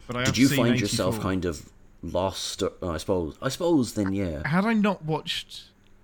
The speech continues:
Speaker 1: weirdly, had I not watched nineteen eighty-four, which is also a really, really true adaptation, it's just made questionably,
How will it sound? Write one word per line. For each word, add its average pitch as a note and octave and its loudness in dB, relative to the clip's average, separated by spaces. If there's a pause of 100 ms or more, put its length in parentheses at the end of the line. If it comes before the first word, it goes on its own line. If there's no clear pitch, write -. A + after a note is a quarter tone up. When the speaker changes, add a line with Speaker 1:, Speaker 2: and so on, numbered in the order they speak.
Speaker 1:
weirdly, C#3 2
had A#2+ -2
I D3 6
not F#3+ 2
watched D#3+ -8
nineteen C#3 2
eighty-four, A#2 -2
which C#3 -4
is D#3+ 2
also F3 0
a A#2 -2 (260)
really, E3 0 (120)
really B2+ 0
true A#2 -2 (300)
adaptation, A#2+ -2 (440)
it's - -4
just C3+ 0 (180)
made A#2+ 0 (2250)
questionably, A#2 0